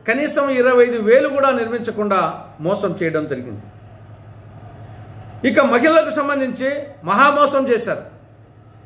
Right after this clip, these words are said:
మద్యపాన నిషేధానికి సంబంధించి మద్యపానం కుటుంబాల్లో చిచ్చు పెడతా ఉంది,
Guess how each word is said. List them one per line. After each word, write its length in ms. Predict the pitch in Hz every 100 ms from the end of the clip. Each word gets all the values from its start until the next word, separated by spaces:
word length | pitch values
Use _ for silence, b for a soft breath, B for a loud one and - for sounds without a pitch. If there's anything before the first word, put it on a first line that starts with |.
| - - - - - - - - -
మద్యపాన 600 | 151 196 294 285 294 294
నిషేధానికి 580 | 254 240 285 285 277 254
సంబంధించి 720 | 254 240 220 185 220 277 - - _ _ _ _ _ _ _ _ _ _ - - - - - - - 143
మద్యపానం 880 | 185 202 285 294 285 269 196 - - - _ -
కుటుంబాల్లో 520 | 208 294 294 285 269
చిచ్చు 300 | 247 202 214
పెడతా 300 | 269 269 254
ఉంది, 460 | 226 190 208 254